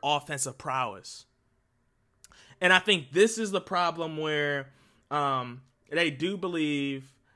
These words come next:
and they're hoping. This is why we're talking about the situation, who's gonna be the X factor for the Cleveland Cavaliers, because it's not about defense. If we're being honest, it's not about defense. And it's, I know it's crazy to say because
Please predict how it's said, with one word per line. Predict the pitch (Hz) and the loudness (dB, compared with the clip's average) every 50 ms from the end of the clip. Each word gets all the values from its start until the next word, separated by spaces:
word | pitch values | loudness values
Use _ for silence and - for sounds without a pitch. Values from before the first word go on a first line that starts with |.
| _ _ _ - | _ _ _ -10
and | 160 170 165 | -8 -4 -2
they're | 156 147 | -2 -4
hoping. | 131 - - - - 220 226 226 214 185 165 151 147 143 147 139 - - - - - _ - | -4 -6 -6 0 2 4 4 4 2 0 -2 -2 -2 -2 -6 -8 -14 -20 -20 -20 -20 _ -2
This | 147 175 190 190 190 | 0 0 0 0 0
is | 180 | 0
why | 175 180 170 | 2 4 4
we're | 170 170 165 | 4 2 0
talking | 160 180 175 170 165 | 0 0 0 2 2
about | 165 160 156 | 0 0 -2
the | 156 139 | -4 -6
situation, | 165 156 143 151 147 143 135 143 131 | -6 -6 -2 -2 -2 -2 -2 -4 -8
who's | 127 156 156 151 143 | -6 -6 -6 -4 -4
gonna | 147 143 139 | -6 -6 -4
be | 135 139 | -4 -4
the | 131 120 - - | -4 -4 -2 0
X | 131 135 135 - - | 0 0 0 -2 -6
factor | - 143 127 123 120 - 135 | -6 -4 -4 -4 -4 -8 -12
for | 120 - 123 | -12 -10 -10
the | 120 117 | -12 -10
Cleveland | - 139 127 123 120 117 113 | -8 -6 -6 -6 -6 -8 -6
Cavaliers, | 120 120 117 117 123 135 139 135 127 | -4 -2 -2 -2 0 0 -2 -2 -2
because | 123 123 117 139 123 123 | -6 -10 -10 -10 -10 -10
it's | 120 123 | -8 -2
not | 135 143 151 151 | 0 2 2 2
about | 147 135 139 127 - - - | 2 0 0 -2 -2 -4 -8
defense. | 113 107 - 107 98 90 - - - - _ _ - - - - - - - _ _ _ - | -14 -16 -16 -18 -20 -20 -20 -20 -20 -20 _ _ -20 -20 -20 -20 -20 -20 -20 _ _ _ -2
If | 180 170 165 | -2 -2 -2
we're | 165 | -2
being | 160 165 175 185 180 160 | -2 0 2 2 2 2
honest, | 156 160 165 165 156 147 143 | 2 2 2 0 0 -4 -8
it's | 131 | -6
not | 135 139 135 139 | -4 -2 0 0
about | 139 131 135 127 120 117 | 0 0 -2 -2 -2 -4
defense. | 123 120 113 113 113 113 117 | -6 -10 -10 -10 -12 -12 -10
And | 123 127 127 | -10 -10 -8
it's, | 123 - - | -8 -8 -4
I | 120 127 131 131 127 | -2 -2 -2 -2 -2
know | 127 135 143 151 | -2 0 0 0
it's | 143 139 | 0 -2
crazy | - - - - 160 147 156 151 139 139 | -6 -10 -8 -4 -2 0 0 -2 -4 -6
to | 131 123 | -8 -8
say | - - 127 120 117 | -6 -6 -4 -4 -6
because | 110 117 113 - 117 113 110 - - - | -6 -8 -8 -8 -10 -10 -10 -12 -16 -20